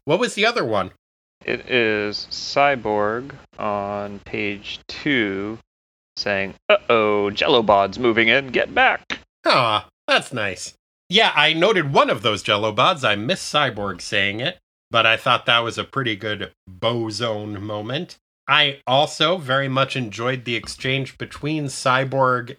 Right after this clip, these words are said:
Speaker 1: and Beast Boy on, I think, page twenty-two.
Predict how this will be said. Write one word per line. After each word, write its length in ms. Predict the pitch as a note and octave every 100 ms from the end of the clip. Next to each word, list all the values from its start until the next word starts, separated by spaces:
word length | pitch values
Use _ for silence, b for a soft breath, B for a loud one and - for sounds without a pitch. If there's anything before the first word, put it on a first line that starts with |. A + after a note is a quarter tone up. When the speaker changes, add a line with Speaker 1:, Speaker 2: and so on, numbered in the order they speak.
| _
Speaker 1:
and 600 | A#2 A#2 A2+ A2+ G#2+ G2+ _ _ _ _ _ C#3
Beast 360 | C3 - -
Boy 480 | A#2+ A2 G#2+ A#2 A2+ _ _ _ -
on, 240 | A#2 A2+
I 80 | A2
think, 260 | A2 A#2+ -
page 300 | B2+ G#2 -
twenty-two. 840 | - A#2 G#2 - - D#3+ G2+